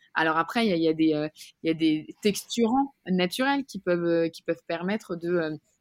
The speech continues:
euh, de jouer sur la texture. Euh, aujourd'hui, on préfère, euh, euh, travailler une crème glacée à la vanille avec, euh,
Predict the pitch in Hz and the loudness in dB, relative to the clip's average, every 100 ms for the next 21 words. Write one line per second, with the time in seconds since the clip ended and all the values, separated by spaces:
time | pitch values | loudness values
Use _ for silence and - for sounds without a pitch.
0 | _ 175 165 156 147 139 160 165 175 208 | _ -4 -2 -2 -2 -2 -2 0 2 2
1 | 208 175 170 190 - 165 _ _ _ _ | 2 -2 -4 -8 -10 -14 _ _ _ _
2 | 151 156 175 175 175 170 170 214 247 233 | -6 -2 2 2 2 0 0 2 2 2
3 | 175 170 165 - 185 - 196 214 202 175 | 0 -4 -8 -4 -4 -2 -2 0 0 -2
4 | 165 - _ _ - 160 156 156 151 - | -4 -8 _ _ -8 -4 -2 -2 -4 -2
5 | 180 175 175 190 190 170 - 185 185 180 | 0 0 2 2 0 -2 -4 -2 0 0
6 | 175 196 180 165 160 160 170 208 233 180 | 0 -2 -2 -4 -2 -2 2 2 2 2
7 | 160 170 - 160 156 151 143 143 | 0 -2 -2 -2 0 0 -2 -6